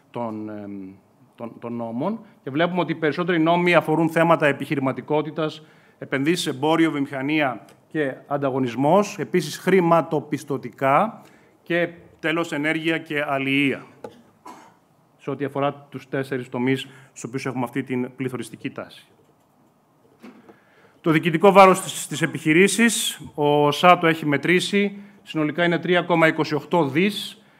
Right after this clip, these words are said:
και βεβαίως αυτό έχει να κάνει... και με τις πηγές αυτού του συνολικού διοικητικού βάρους. Η σημαντικότερη πηγή είναι ο,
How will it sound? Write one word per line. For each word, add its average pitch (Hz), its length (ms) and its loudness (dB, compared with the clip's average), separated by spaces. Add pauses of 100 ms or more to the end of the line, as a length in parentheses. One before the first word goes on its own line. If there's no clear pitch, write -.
(140)
και 156 120 -4
βεβαίως 170 400 2
αυτό 165 180 0
έχει 170 120 0
να 160 100 6
κάνει... 165 360 4
και 165 180 0
με 151 180 4
τις - 280 -8
πηγές 156 680 2
αυτού 127 280 -10
του 117 280 -8 (260)
συνολικού 135 720 2
διοικητικού 120 440 -4
βάρους. 165 360 4
Η - 40 -8
σημαντικότερη 151 500 -2
πηγή 147 300 -2
είναι 160 140 4
ο, 151 60 2